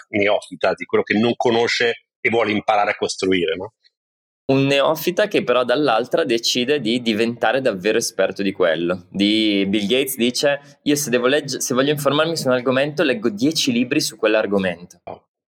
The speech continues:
Speaker 1: assurdo.
Speaker 2: Eh, cioè, il problema ogni tanto è che, soprattutto nel mondo che viviamo, tu leggi due tweet e ti senti informato su un fatto, no?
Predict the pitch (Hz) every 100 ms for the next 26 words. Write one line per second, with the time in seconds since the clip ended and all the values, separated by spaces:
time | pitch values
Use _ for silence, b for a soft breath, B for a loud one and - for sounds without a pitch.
0 | _ _ - 92 127 127 120 - 147 135
1 | - 147 135 160 190 151 127 143 147 117
2 | 113 117 117 131 - 107 120 - 165 170
3 | 127 117 131 147 123 113 117 101 98 113
4 | 185 123 123 135 147 143 151 170 180 170
5 | 113 - 110 113 123 123 - 120 113 104
6 | 107 104 101 101 - 85 - - 110 151
7 | 202